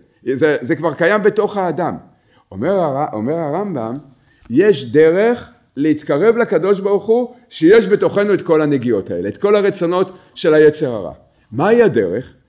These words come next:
וזה הדרך, זה עומק הדבר, זה הדרך של הבעלי תשובה.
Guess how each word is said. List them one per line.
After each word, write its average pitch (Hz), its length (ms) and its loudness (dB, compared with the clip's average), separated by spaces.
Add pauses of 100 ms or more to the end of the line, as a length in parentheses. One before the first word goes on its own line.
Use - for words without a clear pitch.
(120)
וזה 117 340 -2
הדרך, 175 480 2
זה 143 140 -6
עומק 202 240 0
הדבר, 180 360 0 (280)
זה 156 180 2
הדרך 202 340 2
של 175 180 -2
הבעלי 143 320 0
תשובה. 117 320 -6